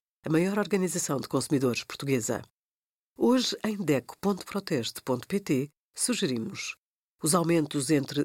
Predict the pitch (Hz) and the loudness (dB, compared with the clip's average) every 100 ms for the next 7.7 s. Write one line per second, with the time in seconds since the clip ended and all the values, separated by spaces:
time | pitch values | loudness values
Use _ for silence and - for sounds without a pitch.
0 | - 139 202 208 147 139 135 127 165 156 | -2 0 2 2 0 0 0 -2 -4 -4
1 | 156 131 - 127 - 151 156 208 - - | -2 -2 -2 -6 -4 -2 0 0 -4 -4
2 | - 165 143 120 127 147 143 147 139 131 | 2 2 2 -2 0 0 0 2 0 0
3 | - 135 127 123 139 185 151 120 120 135 | -2 0 0 0 2 2 2 0 -2 -4
4 | 151 170 220 233 - _ _ _ 175 160 | -2 4 4 2 -4 _ _ _ 4 6
5 | 147 143 202 214 214 175 180 208 165 160 | 6 6 2 4 4 4 2 2 2 0
6 | 151 - 175 151 143 117 143 135 127 120 | 0 0 2 2 0 0 0 2 -2 0
7 | 170 139 123 135 139 156 | 0 2 0 2 2 2